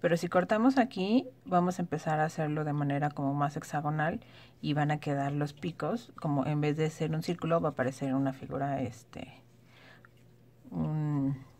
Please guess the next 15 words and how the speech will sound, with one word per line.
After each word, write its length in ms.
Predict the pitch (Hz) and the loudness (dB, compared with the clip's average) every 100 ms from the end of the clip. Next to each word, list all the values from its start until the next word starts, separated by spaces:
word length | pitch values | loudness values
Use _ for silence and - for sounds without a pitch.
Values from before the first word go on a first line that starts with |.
| - - - - - - - - - | -20 -20 -20 -20 -20 -20 -20 -20 -12
¿cómo 140 | 175 | -10
se 120 | 160 | -4
dice? 420 | 143 143 202 240 - - - - - - - - - - - - - - - - - - - | -2 -2 -2 -2 -4 -16 -20 -20 -20 -20 -20 -20 -20 -20 -20 -20 -20 -20 -20 -20 -20 -20 -20
Se 120 | - | -2
le 100 | 175 | 2
van 140 | 175 185 | 4 4
a 60 | |
mo-, 100 | 180 | 2
mover 580 | 156 147 147 - - 160 | 0 -2 -4 -6 -4 -2
los 160 | 151 147 | -2 -6
picos. 360 | - - - - | -8 -12 -14 -4
Entonces 1040 | 165 170 226 233 233 185 185 196 220 - | -2 6 6 6 2 -4 -4 -2 -4 -4
vamos 300 | 156 151 160 | -4 -4 -4
a 60 | 151 | -6
hacer 420 | - 143 135 | -2 -2 -2